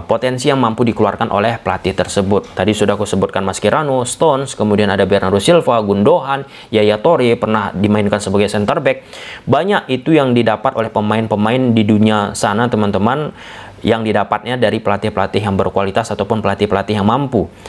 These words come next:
mengeluarkan potensinya. Nah, dari itu semua tentu ketika dimainkan sebagai pivot,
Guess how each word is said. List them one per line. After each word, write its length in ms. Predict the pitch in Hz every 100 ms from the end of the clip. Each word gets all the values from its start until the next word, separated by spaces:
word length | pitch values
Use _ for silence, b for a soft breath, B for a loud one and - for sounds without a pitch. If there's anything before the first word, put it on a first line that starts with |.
| -
mengeluarkan 480 | 104 98 98 - 98
potensinya. 560 | 98 98 101 101 87
Nah, 120 | 90 82
dari 240 | 101 175
itu 160 | 180 220
semua 480 | - 196 147 98 90
tentu 480 | 101 95 139 95 B B B B B B - -
ketika 560 | 113 120 123 117 107
dimainkan 400 | 104 120 113 110
sebagai 400 | 117 104 104 101
pivot, 320 | 98 101 131